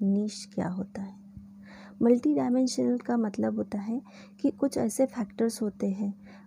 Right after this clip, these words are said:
अम, एक से ज़्यादा factors अगर include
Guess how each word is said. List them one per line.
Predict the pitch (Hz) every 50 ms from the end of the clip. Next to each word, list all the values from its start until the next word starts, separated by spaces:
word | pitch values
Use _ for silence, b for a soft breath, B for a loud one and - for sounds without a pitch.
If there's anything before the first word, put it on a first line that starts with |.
| B -
अम, | 196 196 196 196 196 196 202 202 196 - - - - - - - - - - - - - - - - - 262
एक | 269 285 277 -
से | - 277 262
ज़्यादा | 233 220 202 185 214 220
factors | - - 220 196 196 - - 208 190 - - - - - - - - - - - - - - B B B B B B B B - - - - - - - - - - - - - - - - - - - -
अगर | - 226 214 240 240 240 - -
include | 240 233 233 220 - 233 240 247 262 262